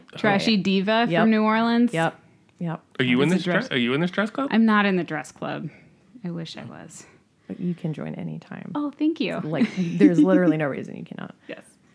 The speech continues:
Speaker 2: Um, but yeah, Trashy Diva has a lot of
Speaker 1: Yeah.
Speaker 2: really great stuff. It's a store in the, F-, they're in the French Quarter, right?
Speaker 1: Mm-hmm. They have one in the French Quarter and one uptown on Magazine.
Speaker 2: Oh,
Speaker 1: Yeah.
Speaker 2: very nice.
Speaker 1: Yeah.
Speaker 3: Um,
Speaker 2: Yes.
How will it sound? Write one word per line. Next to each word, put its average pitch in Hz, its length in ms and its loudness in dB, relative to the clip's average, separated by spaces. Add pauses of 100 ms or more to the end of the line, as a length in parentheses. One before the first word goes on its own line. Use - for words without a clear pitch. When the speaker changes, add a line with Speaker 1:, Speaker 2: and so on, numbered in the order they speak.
(640)
Speaker 2:
Um, 180 440 0
but 185 80 -6
yeah, 165 180 -4
Trashy 175 320 -10
Diva 156 240 -8
has 151 140 -12
a 160 40 -6
lot 151 140 -8
of 147 80 -12
Speaker 1:
Yeah. 143 140 -2
Speaker 2:
really 160 100 -8
great 156 220 -16
stuff. - 200 -12
It's 160 140 -12
a 156 60 -8
store 160 340 -10
in 156 120 -6
the, - 40 -8
F-, - 220 -18 (120)
they're 185 120 -4
in 180 60 -2
the 165 60 -4
French 165 240 -6
Quarter, 123 280 -12
right? 160 180 -6
Speaker 1:
Mm-hmm. 208 240 -2
They 190 60 0
have 180 100 0
one 180 140 -2
in 175 60 -2
the 170 60 -2
French 160 280 -6
Quarter 156 200 -4
and 147 140 -6
one 139 340 -8
uptown 110 540 -10
on - 80 -10
Magazine. 151 460 -10 (100)
Speaker 2:
Oh, 403 460 -6
Speaker 1:
Yeah. 403 140 -6
Speaker 2:
very 247 180 -4
nice. 254 360 -8 (260)
Speaker 1:
Yeah. 214 200 -8 (400)
Speaker 3:
Um, 107 220 -6
Speaker 2:
Yes. - 200 -18